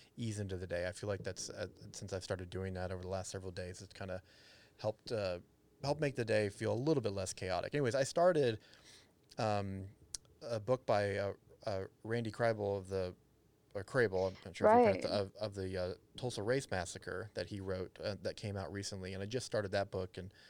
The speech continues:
Speaker 1: um, I'm just a few chapters in, but really, really kind of looking forward to continuing to dive into that. And it,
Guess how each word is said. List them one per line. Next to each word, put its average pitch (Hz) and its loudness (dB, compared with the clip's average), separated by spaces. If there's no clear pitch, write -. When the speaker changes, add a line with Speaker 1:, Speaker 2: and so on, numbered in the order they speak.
Speaker 1:
um, 92 -4
I'm 107 -10
just 113 -8
a 104 -4
few 107 -6
chapters 95 -4
in, 98 -4
but - -10
really, 120 -2
really 110 0
kind 101 -4
of 92 -4
looking 110 -4
forward 98 0
to 95 -6
continuing 98 -6
to 117 -6
dive 98 0
into 113 -2
that. 90 -4
And 117 -6
it, 107 -6